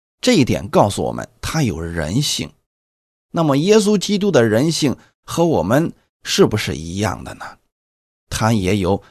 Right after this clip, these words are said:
血肉之体，同时他也是有智力、有情感、有意志的。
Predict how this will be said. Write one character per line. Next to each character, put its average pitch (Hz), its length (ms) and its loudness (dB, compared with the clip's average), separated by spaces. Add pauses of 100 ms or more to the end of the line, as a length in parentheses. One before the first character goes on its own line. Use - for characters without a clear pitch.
血 78 460 -4
肉 98 320 0
之 104 240 -2
体， - 400 -6 (480)
同 156 200 0
时 156 300 0 (340)
他 220 220 0
也 131 200 2
是 160 240 0
有 107 220 0
智 160 360 0
力、 123 260 0 (180)
有 98 280 0
情 165 520 0
感、 90 360 -4 (180)
有 101 440 -4
意 175 380 2
志 71 360 -6
的。 - 240 -14